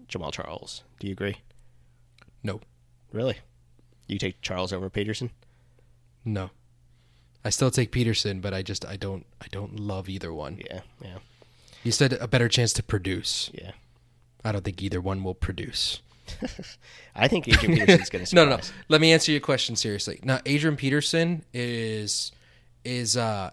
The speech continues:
Speaker 2: is gonna probably end up being the guy,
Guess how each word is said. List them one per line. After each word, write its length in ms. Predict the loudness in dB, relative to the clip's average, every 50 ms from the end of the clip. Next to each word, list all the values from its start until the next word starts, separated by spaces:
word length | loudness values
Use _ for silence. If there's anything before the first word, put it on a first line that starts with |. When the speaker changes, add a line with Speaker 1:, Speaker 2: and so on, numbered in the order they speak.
| -10 -10
Speaker 2:
is 180 | -8 -8 -6
gonna 400 | -4 -2 -2 0 0 0 -2 -2
probably 960 | -4 -4 -6 -4 -4 -4 -4 -4 -2 -2 -2 -2 -2 -2 -2 -4 -6 -8 -10 -14 _ _
end 220 | -8 -6 -6 -6
up 220 | -6 -8 -8 _ -8
being 360 | -6 -4 -4 -6 -8 -10 -10 -6
the 160 | -6 -6 -4
guy, 400 | -2 -2 -2 -2 -2 -2 -4 -4